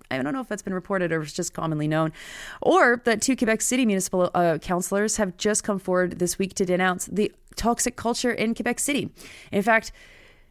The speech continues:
two other city councillors came to blows over a Facebook comment. <laughs> Anyway, everything's rotten, folks. It's, it's very, very bad. And if you wanna get elected,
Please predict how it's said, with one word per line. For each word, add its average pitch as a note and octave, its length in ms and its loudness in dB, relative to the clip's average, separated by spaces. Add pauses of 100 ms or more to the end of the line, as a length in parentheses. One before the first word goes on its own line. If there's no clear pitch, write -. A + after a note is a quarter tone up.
(160)
two C4 340 6
other B3+ 280 6
city F3+ 220 2
councillors A#3+ 640 2 (120)
came D4 240 4
to D4+ 100 2
blows G3+ 440 2 (180)
over F3 220 4
a G3 40 2
Facebook - 360 0
comment. - 400 -4
<laughs> - 60 6 (1200)
Anyway, G3 280 4
everything's F#3+ 340 4
rotten, C#3 340 2 (240)
folks. C#3+ 340 0
It's, - 220 -12
it's D#3 140 -4
very, D3+ 180 2
very C#3+ 140 2
bad. C3 340 0
And D#3 180 0
if D3+ 120 -2
you D#3+ 40 6
wanna D#3 140 2
get D3+ 140 2
elected, C#3+ 440 0